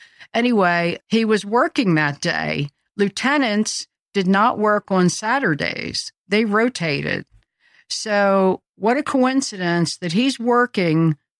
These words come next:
on the day that Kathy is found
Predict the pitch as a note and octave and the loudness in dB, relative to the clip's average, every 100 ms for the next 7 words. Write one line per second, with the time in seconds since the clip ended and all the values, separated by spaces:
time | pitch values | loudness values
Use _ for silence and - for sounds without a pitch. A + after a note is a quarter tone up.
0 | _ _ _ G3+ G3 F#3+ F#3 A#3 A#3 G3 | _ _ _ 0 2 2 0 0 2 2
1 | F3 F3 F3 F3 F3+ - G3+ F#3+ G#3+ G#3+ | 2 0 -2 -2 -6 -2 -2 0 0 0
2 | A3 - F3 D3+ C#3+ C#3+ E3 E3+ | 0 -2 -2 0 0 2 2 0